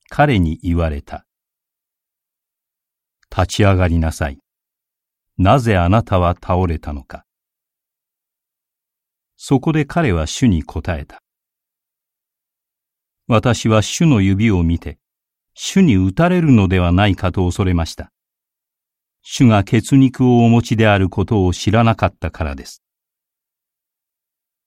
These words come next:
すると主は彼に言われた。「あなたは信仰があるので、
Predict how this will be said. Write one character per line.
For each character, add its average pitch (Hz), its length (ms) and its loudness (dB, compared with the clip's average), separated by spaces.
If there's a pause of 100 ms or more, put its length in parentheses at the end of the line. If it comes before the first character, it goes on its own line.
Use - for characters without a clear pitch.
(280)
す - 260 -6
る 113 140 4
と 107 160 0
主 - 160 -2
は 95 160 2
彼 151 320 -2
に 78 160 0
言 80 80 -2
わ 85 140 0
れ 78 140 -6
た。 - 200 -12 (1900)
「あ 95 100 0
な 98 120 4
た 87 140 -2
は 87 140 0
信 101 320 2
仰 104 240 2
が 98 160 4
あ 92 60 4
る 90 100 2
の 82 160 0
で、 78 180 -8